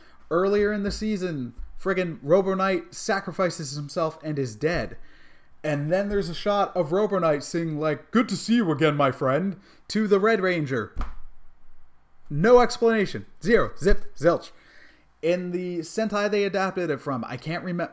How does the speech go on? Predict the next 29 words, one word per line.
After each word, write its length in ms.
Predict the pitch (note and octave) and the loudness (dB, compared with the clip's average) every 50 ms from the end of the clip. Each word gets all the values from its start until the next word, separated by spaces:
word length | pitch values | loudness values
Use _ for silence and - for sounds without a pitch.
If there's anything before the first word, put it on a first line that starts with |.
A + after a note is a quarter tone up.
| - _ - | -12 _ -10
I 200 | B2+ C#3+ D3 C3+ | -6 -4 -4 -4
can't 380 | C3+ - - - G3+ G#3 - - | -6 -8 -10 -6 -6 -6 -6 -6
remember 320 | F#3+ F3+ F3 E3+ D#3+ D#3+ | -6 -6 -6 -4 -6 -6
the 100 | C#3+ C#3 | -4 -4
name, 180 | C3+ A#2 G#2+ G2+ | -4 -4 -6 -6
so 180 | - - B2+ | -6 -4 -2
I 60 | B2 | -2
apologize. 600 | B2 B2 - C3+ B2+ B2+ A2+ A#2 G#2 G#2 G2 - - - - - - - - A#2+ | -2 -2 -4 -2 -2 -2 -2 -2 -4 -6 -8 -12 -16 -18 -18 -20 -20 -18 -16 -10
But 320 | G#2 - C#3+ C#3+ C3+ - - | -2 0 0 0 0 -2 -2
it 120 | D#3 D3+ C3+ | -2 -2 0
was 300 | D3 D3 C3+ C3 - - - - - - - - - | 0 0 0 0 -2 -6 -16 -20 -20 -20 -18 -6 2
basically 500 | F#3+ F#3+ F#3 - F#3 - E3 E3 D3 C3 - - - | 2 2 2 2 -2 -4 -2 -4 -4 -4 -8 -12 -6
the 180 | B2+ C#3+ E3+ D#3+ | 2 2 4 4
spirits 720 | - - - - - E3+ F#3 G3 F#3+ F#3+ F3+ F#3 - - | 2 -2 -8 -6 -2 2 4 4 4 4 2 -2 -6 -8
of 240 | - E3+ E3+ D3+ | -2 -2 -2 0
these 240 | C#3 E3 E3+ D#3+ C3 | 0 -2 -2 -2 0
Rangers 360 | D3 D#3+ E3 E3 D3 D3 C#3 | -2 -2 -2 -2 -6 -6 -8
coming 280 | - - E3 D#3+ D3+ D3 | -6 -6 -4 -4 -2 -2
back 240 | D3+ C#3+ B2+ - - | -2 -2 -2 -4 -6
somehow 420 | - - D3+ C#3+ C#3 D3+ D3 D3 | -6 -6 -6 -4 -4 -4 -2 -2
in 80 | C3+ B2 | -4 -4
physical 360 | - C#3+ B2+ C#3 B2+ C3 A#2+ | -4 -6 -6 -6 -8 -10 -10
form. 360 | - - C3 A#2 A2 G2+ - - - _ _ _ _ _ _ - _ - - - - _ _ - | -8 -6 -6 -6 -6 -8 -10 -16 -20 _ _ _ _ _ _ -20 _ -20 -20 -20 -20 _ _ -18
They 320 | G#2+ G#2+ G#2+ B2+ D3 E3+ F#3+ | -16 -10 -4 0 2 4 4
explained 600 | F#3+ F3+ - - - - C3+ B2 B2 A#2+ A2 F#2+ | 4 2 0 -6 -10 -8 -6 -4 -4 -4 -4 -6
it. 220 | F2 - - - - - - - _ _ _ - - - - - _ _ - - - | -8 -12 -16 -20 -20 -20 -20 -20 _ _ _ -20 -20 -20 -20 -20 _ _ -20 -10 -6
It 220 | C#3+ D3 C#3 - | -6 -6 -6 -6
made 320 | D3 C3 C3 B2+ B2 B2 | -4 -2 0 0 0 -2
sense. 560 | - - - - F2 D2+ - - - - - | -4 -6 -10 -10 -10 -12 -14 -14 -14 -14 -14